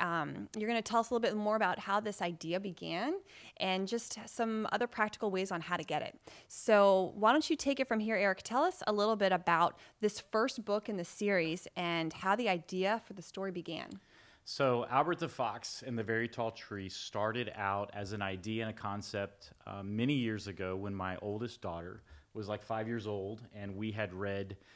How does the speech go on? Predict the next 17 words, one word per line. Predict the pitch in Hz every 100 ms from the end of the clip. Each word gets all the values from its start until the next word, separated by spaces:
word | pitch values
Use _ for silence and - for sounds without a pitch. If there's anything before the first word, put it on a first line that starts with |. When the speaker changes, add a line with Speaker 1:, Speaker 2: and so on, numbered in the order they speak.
| - - -
Speaker 2:
I | 113
think, | 175 147
Goodnight | 139 131 123 113 113
Moon | 113 110
about | 110 98 - -
thirty-eight | 113 113 113
thousand | 117 107 107 107
Speaker 1:
<laughs> | 104
Speaker 2:
times | 104 104
in | 104
a | 101
row, | 101 110 127
and | 131 104 98
she | - 135
had | 123 120
memorized | 120 117 117 113
it, | 104